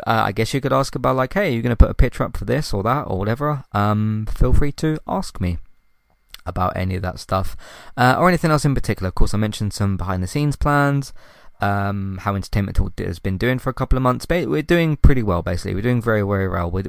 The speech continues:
we're on really good track to beat our record for the year. So again, any questions, comments, thoughts, ideas,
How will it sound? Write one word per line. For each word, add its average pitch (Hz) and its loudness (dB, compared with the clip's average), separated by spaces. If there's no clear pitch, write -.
we're 110 2
on 107 0
really 101 -2
good 101 -6
track - -4
to - -10
beat 95 -4
our 92 -2
record 92 -4
for 98 -2
the 107 -4
year. 131 0
So 170 2
again, 165 4
any 160 2
questions, - 2
comments, - -2
thoughts, 107 -2
ideas, 98 0